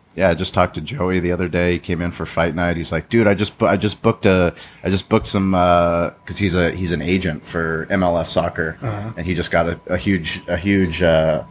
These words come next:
Speaker 1: meeting because of Twitter. I was like, "My man, can't wait to tell Derek."
Speaker 2: I actually, uh, <laughs> you said my fingers were on fire at the podcast
Speaker 1: I know, you
Speaker 2: movement.
Speaker 1: were, you were.
Speaker 2: I was fucking tweeting away.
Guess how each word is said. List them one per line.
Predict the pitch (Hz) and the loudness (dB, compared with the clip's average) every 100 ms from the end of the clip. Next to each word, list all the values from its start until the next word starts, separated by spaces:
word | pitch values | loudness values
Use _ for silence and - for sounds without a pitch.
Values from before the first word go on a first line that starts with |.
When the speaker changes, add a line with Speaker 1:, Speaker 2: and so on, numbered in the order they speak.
| - - - - | -14 -18 -18 -2
Speaker 1:
meeting | 101 104 90 80 | 2 4 2 0
because | 80 95 82 | -2 -2 -2
of | 80 | -4
Twitter. | - 80 78 80 - - - - | -2 -2 -2 -6 -18 -20 -20 -12
I | |
was | - 78 | -10 -8
like, | 76 | -8
"My | 80 85 | -6 -4
man, | 104 92 78 78 76 - - | -2 -2 -2 -4 -8 -10 -2
can't | 92 | 0
wait | 90 | 2
to | 95 | 0
tell | - 98 | -2 -2
Derek." | 98 82 78 80 - | -2 -4 -4 -8 -8
Speaker 2:
I | 90 135 | -2 2
actually, | 165 - 151 131 123 | 2 0 0 0 0
uh, | 113 107 107 - 170 - | 0 0 0 -2 -4 -12
<laughs> | - | -12
you | - 156 | -4 -2
said | 151 | 0
my | 123 135 | 0 0
fingers | - 147 143 | 0 2 2
were | 120 | 0
on | 117 | -4
fire | 101 131 160 104 | -2 0 0 -2
at | 95 | -6
the | |
podcast | - | -2
Speaker 1:
I | 92 | 2
know, | 95 120 | 4 4
you | 113 92 95 | 4 2 2
Speaker 2:
movement. | 98 127 | 2 2
Speaker 1:
were, | 90 87 - | 0 -4 -8
you | 90 87 | -6 -4
were. | 98 120 85 | -4 -4 -4
Speaker 2:
I | - | -6
was | 120 | -6
fucking | 117 113 98 | -6 -6 -6
tweeting | 117 107 | -6 -6
away. | 113 127 120 | -8 -8 -10